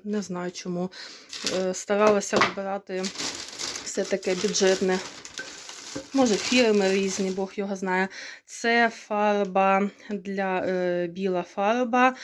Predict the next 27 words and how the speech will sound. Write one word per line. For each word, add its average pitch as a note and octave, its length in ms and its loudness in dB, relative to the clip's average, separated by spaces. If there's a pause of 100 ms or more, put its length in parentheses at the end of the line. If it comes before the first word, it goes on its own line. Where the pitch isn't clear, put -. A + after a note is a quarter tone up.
(380)
Е, F#3+ 120 -6
сказали, F#3 600 -2
що, F3+ 360 0
ну, F#3 280 0
питалася, F3 560 -2
щоб F3 260 -6
без F3 220 -4
запаху. B3 720 0 (460)
Е, F3+ 540 -2
швидко, F#3+ 560 -2
за F#3+ 140 -2
дві F#3+ 180 0
години F3+ 520 -2
вона F3 300 -4
сохне. C#4 760 4 (1040)
Що G3+ 280 -4
ще F#3+ 320 -4
хотіла F#3 460 -8
сказати, F3+ 640 -6
але G3+ 180 4
вона A3 380 2
щось G#3+ 200 -8
дорогенька, G3+ 640 -2
триста G3 380 -12
з - 40 -10
чимось F#3+ 420 -10
гривень. F#3+ 420 -8